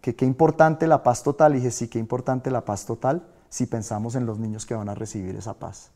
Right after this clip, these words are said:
Yo me pregunto en cuántos colegios de Colombia hoy se está preparando a los niños para este proceso de paz.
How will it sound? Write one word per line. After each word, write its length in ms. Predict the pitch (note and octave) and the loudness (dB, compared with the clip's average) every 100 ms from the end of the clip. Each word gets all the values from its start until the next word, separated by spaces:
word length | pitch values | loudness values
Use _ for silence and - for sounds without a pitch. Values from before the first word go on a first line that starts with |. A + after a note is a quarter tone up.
| _ _ _ _ - | _ _ _ _ -6
Yo 180 | B2+ B2+ | 0 2
me 120 | C3+ | 2
pregunto 440 | C3 B2+ D3 C#3+ | 2 2 0 -2
en 80 | A2+ | -8
cuántos 400 | - A2+ A2 C3+ | -4 -6 -4 -6
colegios 400 | - A#2 A2 A#2 | -4 -2 -2 -4
de 80 | C3 | -4
Colombia 420 | A#2 A2+ A2+ B2 | -4 -6 -4 -2
hoy 100 | A#2+ | -2
se 100 | C3 | -4
está 260 | A#2+ B2+ A#2+ | -4 -4 -4
preparando 480 | B2+ A#2 G#2+ A2+ | -4 -4 -6 -6
a 20 | B2 | -4
los 160 | A2+ | -4
niños 280 | A2 A2+ A2+ | -6 -8 -6
para 260 | A#2+ A2 G2+ | -4 -4 -6
este 220 | - A2+ | -8 -8
proceso 420 | A#2 G2 G#2 A2+ | -8 -10 -10 -12
de 80 | G#2+ | -10
paz. 340 | C3 A#2+ - | -10 -10 -14